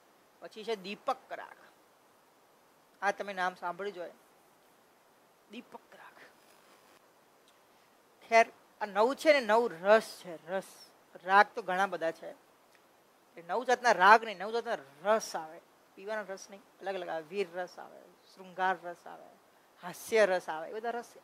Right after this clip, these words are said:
રાગ લગભગ તેર કાં તો અઢાર જાતના છે. Exact મને ખબર નથી, હું આવતા લેક્ચરમાં તમને કહીશ જણાવી.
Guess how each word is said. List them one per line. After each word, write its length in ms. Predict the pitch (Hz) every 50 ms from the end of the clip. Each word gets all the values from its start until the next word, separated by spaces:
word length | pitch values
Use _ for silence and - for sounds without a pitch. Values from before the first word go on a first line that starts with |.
| - - _ _ _ _ - _ _ _ _ _ _ _ - 196
રાગ 260 | 202 214 240 254 247 - - -
લગભગ 360 | 208 202 202 175 170 180 180 - - -
તેર 240 | 240 240 262 269 262
કાં 140 | 254 233 196
તો 80 | 226
અઢાર 380 | 202 170 151 147 151 165 190 185
જાતના 340 | 180 - - _ - - -
છે. 260 | _ - - - 165
Exact 340 | 180 160 151 226 233 220 196
મને 140 | 202 208
ખબર 300 | 202 - 175 165 185 196
નથી, 200 | 185 185 - -
હું 180 | 190 - 196 175
આવતા 180 | 165 165 - 190
લેક્ચરમાં 360 | 170 165 - - 185 175 170
તમને 220 | 170 165 165 170
કહીશ 200 | - - 214 214 - -
જણાવી. 300 | 160 156 156 170 196